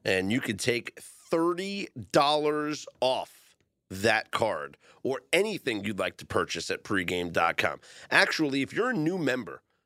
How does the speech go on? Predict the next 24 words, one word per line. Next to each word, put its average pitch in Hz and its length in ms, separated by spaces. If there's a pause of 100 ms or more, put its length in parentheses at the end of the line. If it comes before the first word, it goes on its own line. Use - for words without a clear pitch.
(180)
you 156 140
can 196 200
get 165 220
two 160 260
free 143 280
best 107 340
bets. - 380 (300)
How 127 140
do 131 60
you 117 120
do 87 180
that? - 180
Well, 120 280 (360)
new 190 220
members 160 460
that 123 120
sign 131 320
up 123 140
at - 80
pregame 113 420
dot 104 240
com 98 320
right 123 300
away 131 320